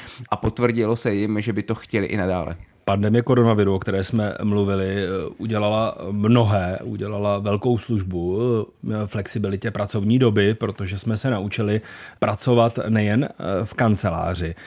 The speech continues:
Speaker 2: A práce na dálku vyvolala řadu otázek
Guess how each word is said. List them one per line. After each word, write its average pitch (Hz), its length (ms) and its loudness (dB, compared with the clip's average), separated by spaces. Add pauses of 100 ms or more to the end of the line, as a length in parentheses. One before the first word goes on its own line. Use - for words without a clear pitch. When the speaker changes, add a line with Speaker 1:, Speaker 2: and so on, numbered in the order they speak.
(280)
Speaker 2:
A 85 200 -4
práce 92 320 -2
na 101 120 4
dálku 101 340 0
vyvolala 101 360 2
řadu 98 240 0
otázek 107 580 -2